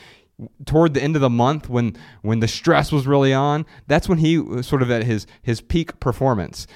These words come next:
He would perform really well under stress. For me, I really want to prepare. So I, I, now these days, I go out of my way to prepare things way in advance. If we're gonna record a podcast next week, I will,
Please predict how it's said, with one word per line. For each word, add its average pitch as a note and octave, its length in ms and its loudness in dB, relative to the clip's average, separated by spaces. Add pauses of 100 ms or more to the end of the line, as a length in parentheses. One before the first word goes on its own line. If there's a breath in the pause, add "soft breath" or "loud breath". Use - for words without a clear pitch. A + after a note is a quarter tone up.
(160 loud breath)
He B2 160 0
would B2 180 -2
perform B2 400 -2
really B2 160 2
well C#3 280 2
under G#2 160 -2
stress. F#2+ 340 -4
For B2+ 140 -4
me, E3 340 0 (380 loud breath)
I C#3+ 80 4
really F3+ 260 4
want C#3+ 260 0
to C3 120 -6
prepare. A2+ 520 -2
So A#2+ 160 -2
I, E3 220 2 (100)
I, G#2 120 -8
now C#3+ 380 2
these C#3 200 0
days, A2+ 220 0 (260 loud breath)
I C#3+ 120 0
go F3+ 200 4
out D#3+ 100 4
of C#3+ 60 -2
my C#3+ 140 2
way B2+ 320 0
to B2 160 -6
prepare B2 580 0
things A2 420 -4
way A#2 420 0
in G#2+ 100 -4
advance. F#2+ 400 -4
If F#2 100 -12
we're B2+ 140 -2
gonna C#3 160 0
record C3 400 -2
a G2+ 100 -4
podcast C3 800 0
next B2+ 260 -4
week, C3 260 0 (320 loud breath)
I B2 180 2
will, A#2+ 340 2